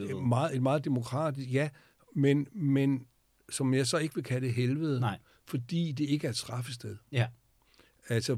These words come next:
Speaker 2: når det er et sted for
Speaker 1: Ja.
Speaker 2: alle,
Speaker 1: Mm.
Speaker 2: så er det
Speaker 1: Klart.
Speaker 2: netop, så er det netop ikke nogen moralsk,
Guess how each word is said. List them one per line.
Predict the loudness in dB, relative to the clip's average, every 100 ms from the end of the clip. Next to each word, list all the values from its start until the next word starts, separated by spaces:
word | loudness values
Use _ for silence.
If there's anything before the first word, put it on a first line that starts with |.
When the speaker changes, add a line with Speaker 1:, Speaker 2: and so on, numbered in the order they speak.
| -2
Speaker 2:
når | 2 4
det | 2
er |
et | 0
sted | 0 0
for | -2 -2
Speaker 1:
Ja. |
Speaker 2:
alle, | 0 0 0 -4 -2
Speaker 1:
Mm. | 0 -2 -6 _ -10
Speaker 2:
så | -4
er | 0
det |
Speaker 1:
Klart. | 2
Speaker 2:
netop, | 2 2 -2
så | 0
er | 2
det | 2
netop | -2 -2
ikke | -2 2
nogen | 4 6 4 2
moralsk, | 0 -2 -2 -4 -6 -10